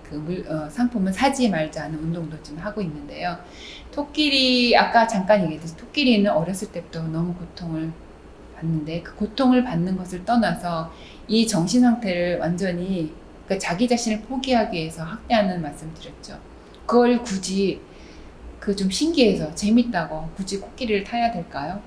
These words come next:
그래서 이런 상품도 이제 사절하는 활동을 해볼 수 있고,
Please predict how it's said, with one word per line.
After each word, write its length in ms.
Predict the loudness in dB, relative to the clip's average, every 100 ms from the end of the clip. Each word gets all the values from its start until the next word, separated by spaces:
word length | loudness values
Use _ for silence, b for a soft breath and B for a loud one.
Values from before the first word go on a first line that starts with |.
| -16
그래서 220 | -8 -4
이런 280 | 0 2 0
상품도 840 | 0 -2 0 -2 -2 -4 -2 -2 -6 -14 -20 -18 -12
이제 120 | -10 -8
사절하는 540 | -2 0 2 2 0
활동을 460 | -4 -8 -12 -10 -4
해볼 200 | -2 -2
수 180 | -4
있고, 460 | -14 -4 0 0